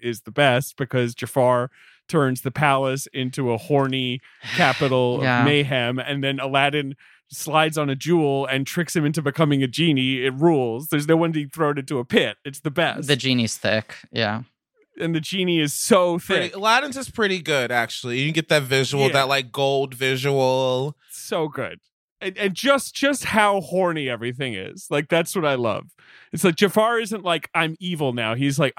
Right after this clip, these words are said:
Speaker 1: "What, what's happening now is this is a horny space. That's what's happened to Agrabah.
Speaker 2: Sure.
Speaker 1: That's what I am bringing in as, as Sultan."
Speaker 2: I'm just saying I prefer this. This is just my taste.
Speaker 1: That's, that's fine. It's, it, it's fine.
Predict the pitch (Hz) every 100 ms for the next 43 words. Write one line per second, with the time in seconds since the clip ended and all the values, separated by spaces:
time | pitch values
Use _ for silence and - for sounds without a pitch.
0 | 151 165 202 190 226 - 226 233 247 220
1 | 196 175 160 - 160 - 165 135 165 160
2 | 135 127 - 127 92 - 147 143 151 151
3 | 151 147 151 156 - - - - - 151
4 | 143 127 139 143 135 131 143 - 160 160
5 | 156 156 147 143 131 - 160 156 143 135
6 | 127 131 - 117 123 - - 113 - 113
7 | - - - 370 440 - 440 427 427 311
8 | 320 330 349 135 - - - 208 226 -
9 | 196 226 220 - - 196 104 - - -
10 | - - _ - 262 330 - 247 311 -
11 | - 254 311 359 196 113 139 196 226 240
12 | 202 208 214 214 - - 240 349 180 107